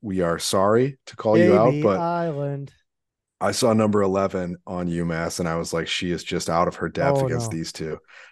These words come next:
Speaker 1: Uh, so, yeah, Gaby, uh, made it three nothing with that. Julia Simon got the assist on that one. And, Zach, they were not done. They kept it going in the second half, didn't they?
Speaker 2: Yeah, they did. I think there was a lot. There was maybe six or seven times in this game where I said, "Oh, don't do her like that."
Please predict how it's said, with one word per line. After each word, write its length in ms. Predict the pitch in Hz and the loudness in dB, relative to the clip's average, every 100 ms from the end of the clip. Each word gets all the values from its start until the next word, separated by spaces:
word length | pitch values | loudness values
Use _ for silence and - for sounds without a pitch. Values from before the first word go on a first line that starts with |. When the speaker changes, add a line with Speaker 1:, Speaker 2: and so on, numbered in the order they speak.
| _ | _
Speaker 1:
Uh, 380 | - 101 98 98 | 0 4 6 4
so, 240 | - 127 | 2 4
yeah, 260 | 110 107 92 | 4 4 2
Gaby, 560 | 90 104 101 92 90 80 | 2 2 2 -2 -4 -4
uh, 220 | 85 85 | -4 -4
made 220 | 92 90 | -2 -4
it 120 | 87 | -6
three 220 | - 87 | -6 -4
nothing 340 | 87 82 82 90 | -2 -4 -4 -4
with 140 | 82 | -4
that. 240 | 85 85 85 | -2 -2 0
Julia 320 | 101 92 87 | 0 0 0
Simon 340 | - 82 85 | -2 -4 -4
got 140 | 85 80 | -8 -8
the 120 | 82 | -8
assist 300 | 80 87 - | -6 -8 -6
on 80 | 85 | -6
that 140 | 87 | -6
one. 220 | 76 87 85 - - - - - | -6 -8 -8 -18 -20 -20 -20 -2
And, 120 | 101 | 0
Zach, 300 | 92 113 110 | 4 4 6
they 80 | 113 | 6
were 160 | 117 | 6
not 240 | 117 101 85 | 6 2 0
done. 220 | 101 98 | 0 0
They 80 | 87 | -2
kept 240 | 101 92 | -4 -6
it 40 | 90 | -4
going 220 | 92 92 | -2 -2
in 60 | |
the 60 | 82 | -4
second 280 | - 87 87 | -4 -6 -4
half, 220 | 90 82 | -4 -4
didn't 160 | 82 80 | -6 -8
they? 100 | 78 _ _ _ _ | -10 _ _ _ _
Speaker 2:
Yeah, 280 | 151 156 165 | 0 4 6
they 180 | 160 165 | 6 4
did. 280 | 165 160 170 | 4 2 2
I 220 | 190 202 | 0 0
think 180 | 359 349 | -2 -2
there 140 | 359 | -2
was 160 | 269 208 | 0 0
a 40 | |
lot. 400 | 180 160 180 190 | 2 2 2 0
There 140 | 180 | 0
was 280 | 202 202 165 - | 2 0 -2 -6
maybe 300 | 180 214 262 | 0 0 -2
six 380 | - - 214 226 | -6 -8 -6 -8
or 40 | |
seven 360 | 185 202 180 170 | 2 4 4 2
times 360 | 160 165 170 | 2 4 4
in 80 | 160 | 4
this 140 | 151 | 2
game 300 | - 165 160 | 2 4 6
where 120 | 160 160 | 6 4
I 100 | 170 | 4
said, 140 | 196 | 2
"Oh, 260 | 370 339 440 | 4 6 6
don't 260 | 427 370 | 4 0
do 280 | - 403 440 | 4 4 6
her 60 | 403 | 4
like 240 | 262 196 | 2 2
that." 340 | 196 180 156 | 2 2 2